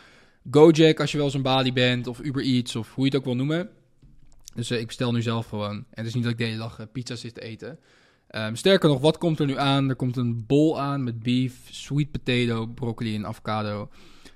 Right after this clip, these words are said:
Ehm, gewoon de good food natuurlijk. Maar ik weet niet, het was een beetje klaar de hele tijd met, eh, met diezelfde maaltijden en, eh,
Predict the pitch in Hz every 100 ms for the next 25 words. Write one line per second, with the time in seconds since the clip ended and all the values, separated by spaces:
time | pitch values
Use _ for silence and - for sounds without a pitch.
0 | - - 104 101 - 131 120 123 120 127
1 | 123 113 104 104 107 104 104 101 - 123
2 | 139 123 131 151 151 - 151 143 147 131
3 | 131 127 123 123 - 123 120 117 113 127
4 | - 120 120 117 113 113 113 113 110 107
5 | 107 107